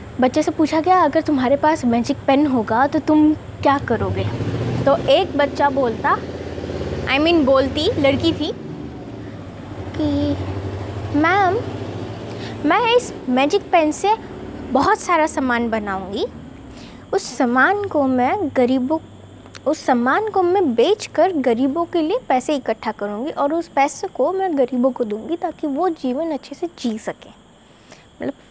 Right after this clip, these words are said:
छोटा बच्चा और उसकी thinking बड़े बच्चों से ज़्यादा अच्छी है। हाँ, Okay, come back to next point। तो अगले बच्चे ने बोला कि "Ma'am,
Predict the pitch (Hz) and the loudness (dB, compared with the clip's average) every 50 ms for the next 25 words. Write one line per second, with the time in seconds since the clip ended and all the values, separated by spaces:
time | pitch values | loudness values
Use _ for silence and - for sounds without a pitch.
0 | - - - - - 233 220 233 339 339 285 247 233 - - - 226 247 294 - | -18 -14 -10 -4 -2 -2 0 0 0 -2 -2 -2 -6 -6 -4 -2 -2 0 -2 -2
1 | - 226 220 220 214 - - 262 262 - - - - - 233 214 214 214 - 254 | -2 -2 -2 -2 -4 -6 -6 -6 -6 -6 -10 -16 -12 -8 -8 -8 -8 -6 -6 -6
2 | 220 165 - - - - - - - - - - - - - - - - - - | -6 -6 -10 -16 -20 -20 -20 -20 -20 -20 -20 -20 -20 -20 -20 -20 -20 -20 -20 -20
3 | - - - - - - - - - - - - - - - - 233 214 208 214 | -20 -20 -20 -20 -20 -20 -20 -20 -20 -20 -20 -20 -20 -20 -10 -4 -2 -2 0 0
4 | 226 226 - 226 - - 226 214 185 196 196 202 - - - 226 - - - - | -2 -2 -2 -4 -4 -2 -2 -2 -2 -4 -6 -8 -10 -14 -18 -18 -18 -20 -20 -18
5 | - 247 - - - - - - - - - - - 240 233 240 220 - 247 240 | -18 -18 -18 -18 -20 -20 -20 -20 -20 -20 -6 -2 -2 -2 0 -2 -2 0 0 0
6 | 247 233 226 220 233 - - 262 247 247 240 233 - - - - - 208 185 180 | 0 0 0 -2 -2 -2 0 2 2 2 2 0 -4 -10 -18 -10 -8 -8 -8 -8
7 | 202 - - - - - - - _ - 247 247 247 247 - - 240 233 254 277 | -10 -16 -20 -20 -20 -20 -20 -18 _ -4 -2 -2 0 -2 -2 -2 -2 0 2 2
8 | 277 285 277 - - 285 285 285 254 262 240 220 233 254 294 302 - - 285 277 | 2 0 0 0 2 2 2 4 4 2 2 2 0 0 -2 -2 -2 -2 -2 0
9 | 277 277 277 277 285 285 - - - - - - - - - - - - - - | 0 0 0 -2 -2 -4 -8 -14 -20 -20 -20 -20 -20 -20 -20 -20 -20 -20 -20 -20
10 | - - - - - - - 247 240 247 269 262 240 262 320 349 330 247 | -20 -20 -20 -20 -20 -14 -10 -6 -2 0 0 0 0 0 0 -2 -4 -4